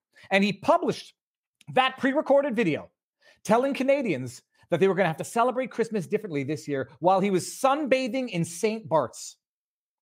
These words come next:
Doug Ford met with his daughters while other Canadians were not allowed to meet with their kids. Oh yeah, we've all been through a lot, but some of us have been through more than others. We're all in this together,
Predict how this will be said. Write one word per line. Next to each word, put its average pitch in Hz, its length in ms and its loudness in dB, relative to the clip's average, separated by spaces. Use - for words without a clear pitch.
Doug 196 200 2
Ford 294 380 2
met 196 180 0
with 214 100 2
his 214 160 2
daughters 233 440 2
while 170 260 4
other 185 140 0
Canadians 196 440 -4
were 190 80 -2
not 185 160 2
allowed 185 200 2
to 165 80 -8
meet 175 100 -2
with 170 140 -4
their 165 120 0
kids. - 440 -6
Oh 143 60 -8
yeah, 120 120 -10
we've 131 160 -6
all 156 120 6
been 139 140 0
through 123 180 -4
a - 20 -2
lot, 101 240 -8
but 123 240 -4
some 190 240 0
of 151 80 0
us 147 140 2
have 123 100 -6
been 135 160 0
through 127 160 -8
more 113 200 -4
than 98 120 -16
others. - 360 -20
We're 175 140 4
all 285 180 4
in 254 80 0
this 254 160 -4
together, 185 440 -2